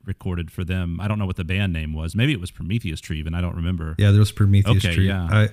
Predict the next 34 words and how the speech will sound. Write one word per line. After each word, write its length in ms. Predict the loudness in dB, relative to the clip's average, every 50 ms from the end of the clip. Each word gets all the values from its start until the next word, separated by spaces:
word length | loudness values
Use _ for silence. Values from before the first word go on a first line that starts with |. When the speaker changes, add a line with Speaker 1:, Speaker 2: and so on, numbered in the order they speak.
| 0
Speaker 2:
I 80 | 0 2
brought 280 | 4 4 4 4 4
them 160 | 4 4 6 6
into 180 | 6 6 6
the 80 | 4 2
studio 540 | 0 0 2 2 4 6 6 6 6 6 6
when 100 | 6 6
I 60 | 4
was 160 | 4 2 0
at 80 | -2 -2
T 120 | 0 2
R 80 | 2 2
C 220 | 0 0 0 0
O 140 | 2 2 2
A. 140 | 2 2 2
That's, 360 | 2 2 0 0 -2 -8 -6 0
uh, 20 | 2 4
Speaker 1:
Ah, 180 | 4 4 4
right. 340 | 2 2 0 -2 -2 -2 0 2
Speaker 2:
my 160 | 4 4 4
first, 500 | 4 4 4 4 4 4 0 -4 -14 -20 _ _ _ _ _ _ _ _ _ _ _ _ _ _ _ _ _ _ _
first 260 | 4 4 4 4 4
real, 420 | 4 4 6 6 8 6 6 6 6
uh, 200 | 8 6 6 6
good 240 | 6 4 4 2 4
time 300 | 4 4 6 6 6 6
with 80 | 6
those 200 | 4 4 4 2
guys. 440 | 2 2 2 4 2 2 0 -2 -6 0 2
Uh, 240 | 4 6 6 4 4 0 -4 _ _ 2
we 140 | 4 4
actually 320 | 4 4 2 4 4 6 6
met 340 | 8 6 6 4 2 -2 -6
through, 540 | -2 2 4 4 6 6 6 6 4 2